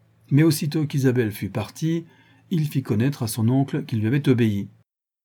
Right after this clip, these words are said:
Je lui demandais sa main, monsieur. Elle m'a refusé, » dit-il à voix basse, d'un ton mélancolique et pénétré. « Qu'attendiez-vous donc ? À tout prix, j'ai voulu vous obéir. »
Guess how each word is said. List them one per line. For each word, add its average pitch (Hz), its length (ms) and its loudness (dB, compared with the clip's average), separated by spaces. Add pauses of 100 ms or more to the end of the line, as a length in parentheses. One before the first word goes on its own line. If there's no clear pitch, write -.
(240)
Je 135 140 -2
lui 131 120 2
demandais 113 280 2
sa 104 200 -4
main, 95 200 -4
monsieur. 127 520 -2 (840)
Elle 110 120 -2
m'a 113 100 -2
refusé, » 92 500 -10 (1300)
dit-il 92 380 -8
à 92 60 -6
voix 95 140 -8
basse, 92 520 -12
d'un 110 160 -4
ton 98 200 -6
mélancolique 104 680 -4
et 90 120 -6
pénétré. « 95 680 -10 (880)
Qu'attendiez-vous 151 580 0
donc ? 104 340 -4 (960)
À 131 80 -8
tout 117 160 -4
prix, 165 300 -4
j'ai 104 320 -2
voulu 117 200 -2
vous 123 220 0
obéir. » 104 480 0